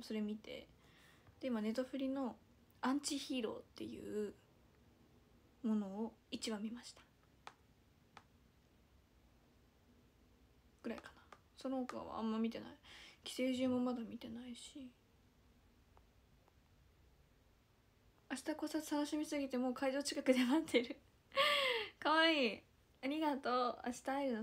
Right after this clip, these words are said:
楽しみにしてるね。知ってるよ。なんか、機材。機材だっけ？撮影の機材とかも準備してくれてるの見ました。七十年代の曲流れてた店って洋楽、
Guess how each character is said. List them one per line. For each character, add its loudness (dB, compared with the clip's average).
楽 -2
し -4
み 0
に -6
し -14
て -12
る -8
ね。 -4
知 -14
っ -18
て 0
る 2
よ。 2
な 2
ん 0
か、 -2
機 -4
材。 0
機 -18
材 -4
だ -12
っ -20
け？ -18
撮 -12
影 4
の 2
機 -6
材 -6
と -10
か -10
も -6
準 -6
備 -6
し -8
て -10
く -10
れ -8
て -10
る -10
の -10
見 -8
ま -6
し -12
た。 -18
七 4
十 2
年 2
代 2
の 2
曲 -2
流 0
れ 0
て -4
た -6
店 -4
っ -6
て -10
洋 -2
楽、 -6